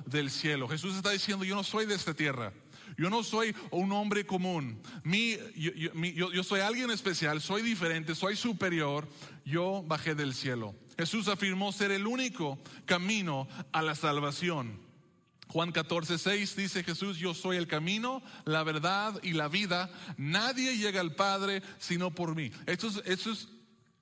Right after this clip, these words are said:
son palabras fuertes, porque Jesús me dijo, "Yo soy un camino al Padre. Soy el camino.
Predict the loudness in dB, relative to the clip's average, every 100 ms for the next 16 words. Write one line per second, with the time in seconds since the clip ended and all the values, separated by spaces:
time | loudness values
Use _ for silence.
0 | -6 -2 2 4 4 2 0 2 2 0
1 | -2 -2 0 0 0 0 2 2 0 0
2 | 2 0 0 -2 0 2 2 2 2 2
3 | 0 2 2 2 -2 -6 -10 -20 -20 _
4 | _ _ _ _ -20 -18 -6 -2 -2 -6
5 | 0 2 4 2 0 -2 -2 -4